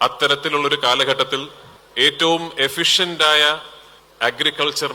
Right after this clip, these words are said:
മെത്തഡോളജിയും ഏറ്റവും സ്കിൽഡായ അഗ്രികൾച്ചറിസ്റ്റുകളെയും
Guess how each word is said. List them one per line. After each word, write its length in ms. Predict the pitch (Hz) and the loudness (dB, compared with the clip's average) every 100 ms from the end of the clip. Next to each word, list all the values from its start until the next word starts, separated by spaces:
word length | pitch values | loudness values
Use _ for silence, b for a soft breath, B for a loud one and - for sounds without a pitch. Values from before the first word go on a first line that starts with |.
| 117 | -6
മെത്തഡോളജിയും 760 | 117 139 139 139 139 123 143 147 - - - - - 131 | -4 2 4 4 0 -6 -8 -14 -20 -20 -20 -14 -4 -2
ഏറ്റവും 300 | 139 147 147 - | -2 -4 -2 -2
സ്കിൽഡായ 680 | - 156 180 175 156 147 127 117 - 113 | 0 0 2 2 2 4 2 -2 -6 -6
അഗ്രികൾച്ചറിസ്റ്റുകളെയും 1200 | 117 139 139 127 131 - 160 151 - 139 135 131 | -4 -6 -2 -2 -2 -4 -4 -2 -2 -2 0 -2